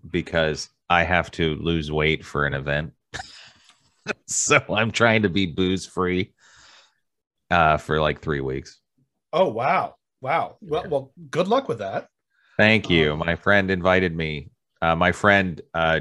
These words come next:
Speaker 1: Jessica Carr, who's a referee on W W E SmackDown, has invited me to the Hall of Fame and WrestleMania.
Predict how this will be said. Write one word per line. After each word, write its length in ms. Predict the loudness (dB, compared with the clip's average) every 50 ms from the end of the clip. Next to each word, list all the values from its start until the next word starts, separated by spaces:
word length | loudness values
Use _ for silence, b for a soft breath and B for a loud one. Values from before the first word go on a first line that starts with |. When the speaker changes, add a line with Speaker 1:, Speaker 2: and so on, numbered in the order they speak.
| -4 -8
Speaker 1:
Jessica 540 | -4 -2 0 0 0 0 -2 -2 -2 -2 -4
Carr, 400 | -2 0 2 4 4 6 4 4
who's 320 | 2 0 -2 -2 -4 -6
a 140 | -6 -4 -2
referee 560 | 0 0 0 0 0 0 2 4 4 2 2
on 220 | 0 -2 -4 -6 -4
W 220 | -4 -2 0 2 0
W 200 | 0 2 -2 -2
E 20 |
SmackDown, 580 | -2 -2 0 0 0 0 0 0 0 0 0 -4
has 120 | -6 -8
invited 420 | -8 -6 -2 0 0 0 0 -2
me 160 | -4 -6 -6 -6
to 100 | -4 -2
the 120 | -2 -2 0
Hall 200 | 0 0 0 0
of 120 | -2 -6
Fame 420 | -6 -4 -4 -2 -2 -4 -6 -8 -12 _ _ _ _ _ _ _ _ _ -4 -2
and 160 | 0 0 2
WrestleMania. 840 | 2 2 2 2 0 -2 0 0 0 0 0 0 0 0 0 -2